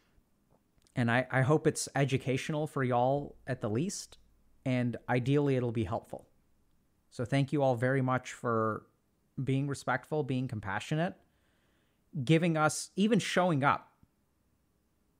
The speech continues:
Because the fact that y'all are here means that,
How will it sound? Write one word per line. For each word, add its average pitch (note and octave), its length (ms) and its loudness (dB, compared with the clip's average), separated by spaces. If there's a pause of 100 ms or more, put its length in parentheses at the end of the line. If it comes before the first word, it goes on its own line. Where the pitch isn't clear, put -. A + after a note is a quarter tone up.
(440)
Because C#3+ 360 0
the D3 100 -2
fact F3+ 300 2
that D#3 180 0
y'all D#3 240 2
are B2 80 0
here A#2+ 640 -2
means C3+ 360 0
that, A2+ 360 -2